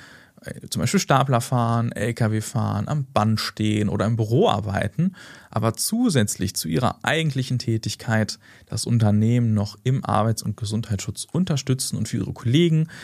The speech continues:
die ersten Ansprechpartner sind oder auch für ihre Führungskraft und die sind einfach, ja, sehr nah am Geschehen.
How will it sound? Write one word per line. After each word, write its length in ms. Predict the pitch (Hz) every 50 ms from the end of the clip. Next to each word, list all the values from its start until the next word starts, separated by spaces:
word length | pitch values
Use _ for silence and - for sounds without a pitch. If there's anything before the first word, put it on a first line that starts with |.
| - - - - - -
die 60 | -
ersten 340 | - - - - - - - -
Ansprechpartner 800 | - 190 214 - - - 143 135 - - 127 120 123 123 113 110
sind 380 | 107 110 107 110 107 107 - - -
oder 300 | - 107 104 104 - -
auch 80 | -
für 140 | - - -
ihre 160 | 113 107 -
Führungskraft 840 | - - - 151 147 139 139 131 - - - - 104 107 - - - - - - - - - -
und 200 | 107 104 - 120
die 140 | 113 -
sind 180 | - 110 104 -
einfach, 480 | - 98 101 110 - 110 104 - - _ _ _ _ _ _
ja, 280 | - - - - - _ -
sehr 320 | 117 110 117 127 120 120
nah 220 | 117 107 104 104
am 160 | 104 107 104 92
Geschehen. 340 | - - - - - -